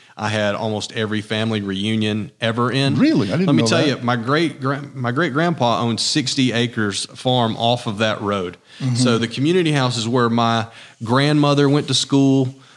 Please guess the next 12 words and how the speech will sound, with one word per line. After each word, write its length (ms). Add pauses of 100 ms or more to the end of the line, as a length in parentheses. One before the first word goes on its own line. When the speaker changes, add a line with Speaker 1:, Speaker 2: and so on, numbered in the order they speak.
(120)
Speaker 1:
Um, 600
her, 140
all 240
of 80
her 100
sisters, 580
brothers, 600
uh, 400
right 260
there 220
in 40
Harbins. 540